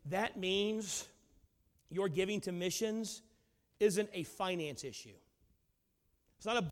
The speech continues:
budgeting issue. It's a faith issue. Is your faith enough to trust God? God has called us to be on the mission of getting the gospel to everyone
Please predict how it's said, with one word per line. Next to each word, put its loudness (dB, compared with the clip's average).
budgeting 0
issue. 0
It's -20
a -20
faith -10
issue. -20
Is -10
your -10
faith -4
enough -12
to -20
trust -10
God? -16
God 4
has -2
called 4
us 0
to -2
be 4
on 4
the 0
mission 2
of -2
getting 4
the 2
gospel 0
to -8
everyone 2